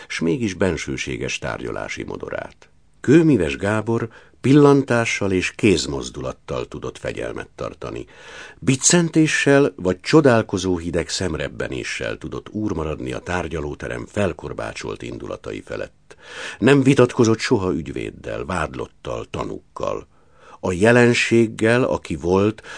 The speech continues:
valami fellebezhetetlen vonult be a tárgyalóterembe. Valami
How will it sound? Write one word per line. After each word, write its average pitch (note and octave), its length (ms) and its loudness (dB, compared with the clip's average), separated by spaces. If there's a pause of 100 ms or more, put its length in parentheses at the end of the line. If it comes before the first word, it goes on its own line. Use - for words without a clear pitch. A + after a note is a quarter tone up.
valami G#2 320 6
fellebezhetetlen E2+ 1080 2
vonult C#2 320 -8
be C2+ 100 -8
a A#1+ 60 -6
tárgyalóterembe. A#1 1120 -10 (440)
Valami A#2+ 480 6